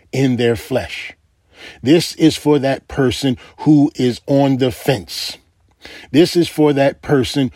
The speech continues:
who has been dealing with,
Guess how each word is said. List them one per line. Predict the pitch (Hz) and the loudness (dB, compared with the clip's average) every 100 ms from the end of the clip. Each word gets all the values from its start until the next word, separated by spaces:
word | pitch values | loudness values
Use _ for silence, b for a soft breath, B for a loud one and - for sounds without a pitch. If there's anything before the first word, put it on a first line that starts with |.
| b - | b -4
who | 156 147 143 | 0 2 0
has | - 135 131 123 | -2 -2 -2 -4
been | 98 101 131 120 113 B B B 98 | -6 -2 0 0 -2 B B B -6
dealing | 95 156 151 151 135 | 4 4 4 0 -2
with, | 113 131 - | 0 0 0